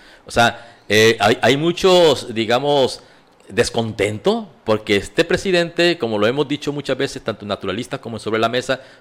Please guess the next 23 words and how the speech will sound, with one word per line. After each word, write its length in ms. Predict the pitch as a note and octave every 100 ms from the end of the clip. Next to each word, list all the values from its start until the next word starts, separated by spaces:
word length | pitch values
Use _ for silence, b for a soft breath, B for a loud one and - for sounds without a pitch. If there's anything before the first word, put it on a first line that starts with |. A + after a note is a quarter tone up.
| _
pues 160 | G#2+ G#2
la, 220 | F#2 -
le 120 | G2+
está 140 | E2+ F2
apostando 500 | - - - C3+ D3
a 40 |
las 180 | C#3 -
energías 420 | F2 D#2 - C3
sucias. 540 | - G3+ G3 G3 G3 F#3+ B B -
Los, 260 | G#2+ - - -
los 200 | G#2+ G#2+
gringos 480 | A2+ C#3+ D#3 B2 E2+
van 300 | F#2+ C3+ D3+
en 140 | C#3+
otra 340 | C3+ C#3 E3+
dirección 600 | E3+ F3 F3 - F#3 F#3 F3
ya, 340 | F3 F3 F3 B B _
están 360 | G#2+ G#2 A#2+ C#3
descarbo-, 440 | D3 - C3 C3
descarbonizándose, 1120 | A2+ A#2+ - A2+ G#2+ A2 G#2+ - C#3+ E3 - D#3
como 200 | B2+ A#2
se 140 | -
dice, 420 | A2+ B2 C3+ B2